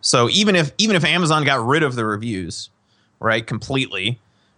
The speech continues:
they just deleted the review section, which they would never do 'cause they know that it increases conversion rate, which helps make them more money and it helps make us more money. But even if they did, you could still get sales. And I, I don't know if you know this, Scott, but if you go back to episode twenty-three, I didn't launch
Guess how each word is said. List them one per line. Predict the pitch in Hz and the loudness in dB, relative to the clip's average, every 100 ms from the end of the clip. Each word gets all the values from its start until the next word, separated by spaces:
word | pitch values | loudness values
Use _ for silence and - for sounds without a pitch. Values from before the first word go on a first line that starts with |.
| _ | _
they | 139 | 0
just | 131 117 | 2 0
deleted | - 127 139 139 | 0 2 2 2
the | 117 | 2
review | 113 107 107 | 0 0 -2
section, | 98 87 104 | -2 -2 -4
which | 107 | 0
they | 139 | 2
would | 120 | 2
never | 113 107 | 2 2
do | 92 95 | 2 0
'cause | 117 113 | 0 2
they | 110 | 4
know | 107 | 4
that | 101 | 2
it | 95 | 2
increases | 92 101 98 - | 0 -2 -4 -4
conversion | - 92 131 131 | -4 0 2 4
rate, | 117 110 | 2 0
which | - - | -2 -4
helps | 95 | -4
make | - 78 | -4 0
them | 135 | 2
more | 123 117 | 4 4
money | 110 104 | 4 2
and | 95 | 0
it | |
helps | 98 101 | -2 -4
make | - 104 | -4 -2
us | 104 | -2
more | - - | -6 -6
money. | - 110 - - | -4 -6 -2 2
But | 120 - _ _ _ _ _ _ - - - - - | 2 0 _ _ _ _ _ _ -20 -18 -18 -18 -2
even | 214 240 | 2 2
if | 208 | 2
they | 160 | 0
did, | 117 110 | 0 -2
you | 123 | -2
could | 147 | -2
still | - 90 | -4 -6
get | 98 | -4
sales. | 190 175 110 | 0 0 0
And | 104 107 | -2 0
I, | 117 117 - _ | 0 -2 -4 _
I | - | 0
don't | 180 156 | 2 4
know | 143 | 2
if | |
you | 123 220 | 2 0
know | 135 | 2
this, | 101 - | 2 0
Scott, | 101 117 - | 0 -2 0
but | 123 117 98 | 2 2 2
if | - | -2
you | 135 | 0
go | 175 190 | 0 0
back | 196 175 | 0 -2
to | 190 | -4
episode | 180 170 156 135 | -2 0 0 0
twenty-three, | - 160 127 165 190 156 | 0 2 0 0 0 0
I | - 202 | 0 2
didn't | 220 202 | 4 2
launch | - 127 175 165 - - - | 4 4 6 4 0 -4 -6